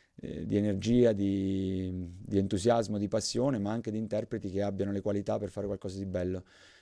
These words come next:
Io sono convinto che per la partita di domani ne abbiamo a disposizione di questi interpreti. Tutti i ventitré convocati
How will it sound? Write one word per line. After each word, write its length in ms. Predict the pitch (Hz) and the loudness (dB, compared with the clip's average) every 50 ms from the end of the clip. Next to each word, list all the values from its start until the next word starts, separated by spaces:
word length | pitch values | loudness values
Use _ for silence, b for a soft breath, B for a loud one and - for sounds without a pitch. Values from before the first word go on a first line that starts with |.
| B B B | B B B
Io 280 | - 120 123 120 113 | 0 2 4 4 4
sono 240 | 107 - 107 104 107 | 2 0 -2 -4 -4
convinto 500 | 98 104 101 104 104 113 113 104 - 95 | -4 -4 -4 -2 -2 -2 -2 -2 -4 -4
che 200 | 92 104 95 92 | -2 -2 -2 -2
per 140 | - - 98 | -2 0 0
la 100 | 98 92 | 0 2
partita 260 | 101 95 - 107 98 | 0 0 0 2 2
di 60 | 98 | 4
domani 360 | 98 98 104 107 107 104 98 | 4 4 2 2 2 2 2
ne 80 | 95 98 | 2 2
abbiamo 320 | 98 95 92 110 107 101 | 2 2 0 0 0 0
a 40 | 101 | -2
disposizione 640 | 95 101 90 - 104 95 95 98 - - 107 104 101 | -2 -4 -6 -6 -6 -6 -6 -6 -6 -4 -2 -2 0
di 60 | 95 95 | 0 0
questi 260 | 98 95 - - 101 | -2 -4 -4 -4 -6
interpreti. 580 | 101 - 110 113 - - 123 - 123 120 117 - | -4 -2 -4 -4 -2 -4 -4 -2 -4 -6 -6 -6
Tutti 300 | - 117 107 - - - | -6 -6 -6 -4 -2 0
i 40 | 107 | 2
ventitré 400 | 107 104 101 - 101 107 98 - | 2 2 0 -2 -2 -2 -4 -4
convocati 720 | - - 101 104 101 95 - 107 101 98 - - 95 92 | -2 -4 -4 -4 -2 -2 -2 -2 -2 -2 -2 -2 -6 -6